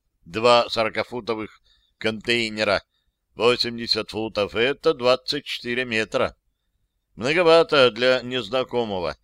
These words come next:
только что купленного пистолета, но все равно. Светил прожектор,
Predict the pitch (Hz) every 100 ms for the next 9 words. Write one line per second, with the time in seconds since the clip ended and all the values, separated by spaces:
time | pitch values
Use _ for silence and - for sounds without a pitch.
0 | _ _ 127 131 120 - 120 - 135 117
1 | 113 113 110 - 107 - 110 107 98 104
2 | 110 135 127 135 131 110 95 85 - _
3 | _ _ _ _ _ _ _ _ - 127
4 | 160 196 - 113 113 139 139 123 110